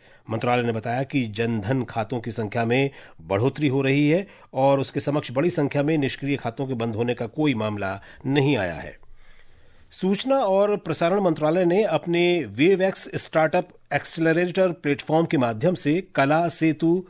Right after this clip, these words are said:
रियल टाइम लैंग्वेज टेक फॉर भारत प्रतियोगिता की शुरुआत की है। ये राष्ट्रव्यापी पहल भारत के अग्रणी एआई स्टार्टअप को भारतीय भाषाओं में पाठ्य इनपुट से ऑडियो, वीडियो और ग्राफिक सामग्री के निर्माण के लिए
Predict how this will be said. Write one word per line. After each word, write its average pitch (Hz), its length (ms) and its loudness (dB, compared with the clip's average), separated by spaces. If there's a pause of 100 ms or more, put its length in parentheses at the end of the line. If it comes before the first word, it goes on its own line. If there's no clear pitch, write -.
(360)
रियल 170 380 2
टाइम 165 320 0
लैंग्वेज 147 500 2 (240)
टेक 170 220 2 (100)
फॉर 147 260 2
भारत 117 480 -2 (240)
प्रतियोगिता 143 440 0
की 135 360 -2 (120)
शुरुआत 117 340 -4
की 123 160 -2
है। 78 160 -10 (440)
ये 151 300 2
राष्ट्रव्यापी 175 520 0
पहल 123 400 0 (280)
भारत 139 340 0
के 170 120 4
अग्रणी 165 540 2
एआई 143 300 2
स्टार्टअप 139 540 -2
को 151 200 0
भारतीय 120 420 -4
भाषाओं 135 420 0
में 151 240 2 (300)
पाठ्य 170 400 0
इनपुट 147 420 -2
से 160 260 0 (120)
ऑडियो, 123 560 0
वीडियो 120 540 0 (220)
और 120 240 0
ग्राफिक 120 400 -2
सामग्री 123 440 -2
के 143 140 -2
निर्माण 117 340 -2
के 127 140 -6
लिए 139 280 2